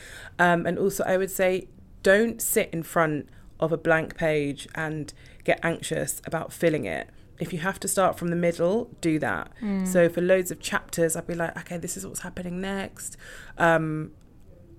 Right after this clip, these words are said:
Speaker 1: I would then be like, "Oh no, but I don't really understand. How do I start that?" Just don't, just, like, keep it moving. I would say, like, just start from wherever you need to start, and then you can always go back. And my final bit of advice is, that's, that's four. My final bit of advice is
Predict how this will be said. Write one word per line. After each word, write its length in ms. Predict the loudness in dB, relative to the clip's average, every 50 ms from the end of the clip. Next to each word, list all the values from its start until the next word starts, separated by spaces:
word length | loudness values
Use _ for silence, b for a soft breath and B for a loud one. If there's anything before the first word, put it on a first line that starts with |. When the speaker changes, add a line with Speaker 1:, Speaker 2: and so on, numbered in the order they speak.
| 2
Speaker 1:
I 140 | 4 4 6 6
would 120 | 4 2
then 140 | 0 0 0
be 80 | 0
like, 140 | 0 0 0
"Oh 80 | 0 -2
no, 160 | -2 -4 -6
but 220 | -8 -10 -10 -8 -8
I 60 | -8
don't 140 | -8 -8 -8
really 140 | -6 -6 -6
understand. 400 | -6 -6 -6 -6 -6 -6 -8 -10 -16 -18 -14
How 140 | -8 -6 -4
do 60 | -4 -4
I 60 | -4
start 300 | -2 0 0 0 2 2
that?" 160 | 2 0 B B B B B B 2
Just 220 | 2 2 4 6
don't, 220 | 6 6 6 6 2
just, 200 | -2 -2 2 4
like, 240 | 4 4 4 2 -2
keep 180 | -4 -2 0 0
it 60 | 0
moving. 400 | 0 0 0 0 0 -2 -2 -2
I 80 | -2 -2
would 100 | -2 -2
say, 180 | -4 -4 -6 0 0
like, 160 | 0 0 0 0
just 140 | -4 0
start 240 | 2 4 4 4 4 2
from 80 | 2
wherever 160 | 0 2 2
you 40 | 2
need 140 | 0 -2 -2
to 60 | -2 0
start, 220 | 2 2 2 2
and 80 | 0 -2
then 80 | -4
you 60 | -4
can 120 | -4 -4 -4
always 160 | -4 -2 -2
go 120 | -4 -4
back. 340 | -2 -2 -2 -2 -4 -6 B B B B B B B B B
And 320 | 2 4 4 4 2 2 0
my 140 | -2 -2 -2
final 440 | -4 -4 0 0 2 2 0 0 -2
bit 140 | -4 -4
of 120 | -4 -6 -8
advice 680 | -10 -6 -4 -2 -2 -2 -4 -6 -8 -8 -10 -10 -10 -12 -8
is, 600 | -4 -4 -2 -2 -2 -4 -4 -6 -8 -10 -12 -12 -12 -10
that's, 180 | -10 -10 -8 -10 -10 -10
that's 180 | -10 -10 -10 -12
four. 460 | -8 -8 -6 -6 -4 -6 -6 -8 -8 B B B B B B B B B B -4
My 140 | -4 -4 -4
final 420 | -4 -4 -2 0 0 2 0 0
bit 140 | 0 -2 -2
of 80 | -2 -4
advice 400 | -4 -4 -4 -4 -4 -2 -2 -2
is 480 | 0 0 0 -2 -2 -4 -6 -8 -10